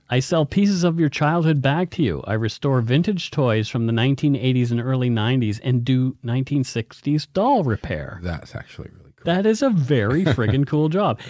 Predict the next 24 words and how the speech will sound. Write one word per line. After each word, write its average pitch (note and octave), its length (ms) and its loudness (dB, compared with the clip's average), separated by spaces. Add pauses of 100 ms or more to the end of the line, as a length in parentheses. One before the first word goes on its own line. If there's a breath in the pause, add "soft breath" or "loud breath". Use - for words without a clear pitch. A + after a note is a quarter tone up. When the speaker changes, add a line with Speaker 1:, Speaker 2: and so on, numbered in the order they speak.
Speaker 1:
If D3+ 160 0
you C#4 120 6
wanna E4 180 6
leave B2+ 320 4
us A#2+ 180 0
your G#2+ 200 0
actual G2+ 500 -2
job G#2+ 540 -4 (420)
in A2+ 420 0 (240)
the, G#2 460 -2
uh, F2 340 -6 (100)
or B2+ 140 2
make B2+ 280 2
one D3+ 140 4
up B2+ 140 0
for - 140 -4
yourself, D3+ 580 -2 (400)
feel A#3+ 240 2
free. G#3+ 300 2
We'll, C#3+ 280 0
we'll D3+ 220 0
use B2+ 320 4
it. - 180 -16
Speaker 2:
Absolutely. A2 720 0